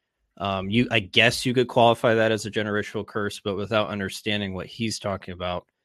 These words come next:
um, specifically here, it would be hard to say. But it's strange language to use, especially coming from someone who's, um, as far as I know, is not charismatic. I don't think Stephen Furtick would claim to be. I mean, he's Southern Baptist. That would be a, a very odd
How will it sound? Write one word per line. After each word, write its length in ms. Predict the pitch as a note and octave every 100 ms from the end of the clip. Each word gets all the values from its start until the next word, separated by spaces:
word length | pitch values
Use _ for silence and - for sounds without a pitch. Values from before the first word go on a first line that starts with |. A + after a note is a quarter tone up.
| _ _ _ _
um, 500 | G2+ G2 F#2 F2+ F2+ - _
specifically 680 | - - G#2+ G#2+ G2+ F#2+ F#2
here, 260 | E2 G2+ F#2+
it 100 | G2
would 120 | F2+
be 100 | F#2
hard 200 | G2 F2
to 60 | F2
say. 380 | - F#2+ F2+ F2 _ _ -
But 100 | D3+
it's 100 | -
strange 360 | E3+ D3+ A#2+
language 380 | A#2+ B2 A2 -
to 100 | G#2+
use, 600 | F#2+ G#2+ G2+ F2+ - - _ _ -
especially 440 | - C#3+ - C3
coming 300 | A#2 A#2+ A#2+
from 220 | G#2+ A2
someone 340 | G2 A2 G#2 G2+
who's, 400 | G2+ G#2 F#2+ - _ _ _ _ _
um, 440 | - G2+ F#2 F2+ -
as 100 | -
far 120 | - C3
as 100 | A#2
I 80 |
know, 300 | A2+ A2+ A2+
is 160 | G#2 F#2+
not 280 | G#2+ G#2 -
charismatic. 580 | A2 F#2+ - G2+ F#2 A2
I 60 |
don't 160 | B2 A2+
think 280 | A2+ G2+ -
Stephen 300 | - A2 G2
Furtick 300 | G#2 G2 F2+
would 120 | F#2
claim 220 | - G2
to 60 | F2
be. 100 | F2
I 20 |
mean, 140 | F2
he's 100 | F2
Southern 300 | - G2+ F2
Baptist. 680 | F2 F2+ E2+ E2+ D#2+ - _ _ _ _ _
That 160 | G2+ D2
would 160 | F#2
be 180 | F#2+ F2+
a, 120 | F2 E2+ -
a 60 |
very 240 | F#2 F2+ E2
odd 180 | E2+